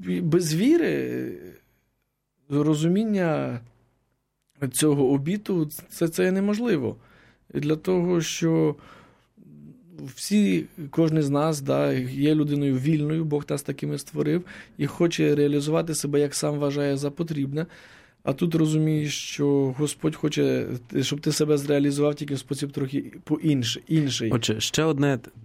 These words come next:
Speaker 2: таке досить філософське питання. Ось, чи може, е, м, якщо б це, це говорити вже в контексті покликання, це вже копаємо глибше,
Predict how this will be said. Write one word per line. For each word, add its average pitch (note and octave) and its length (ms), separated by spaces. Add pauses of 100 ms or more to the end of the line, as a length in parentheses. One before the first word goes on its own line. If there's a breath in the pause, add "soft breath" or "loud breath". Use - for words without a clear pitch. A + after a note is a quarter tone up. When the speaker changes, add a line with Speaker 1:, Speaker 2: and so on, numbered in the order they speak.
(160)
Speaker 2:
таке G#2+ 240
досить A2+ 300
філософське A2 560
питання. D#2+ 480 (440 loud breath)
Ось, - 300
чи - 160
може, C3+ 640
е, A2+ 40
м, A2 300 (120)
якщо G#2+ 240
б G#2+ 60
це, F#2+ 180
це A2 140
говорити A#2 280
вже G#2 140
в G2 60
контексті - 480
покликання, F#2 640
це - 100
вже E2 160 (120)
копаємо F#2 380
глибше, A#2+ 360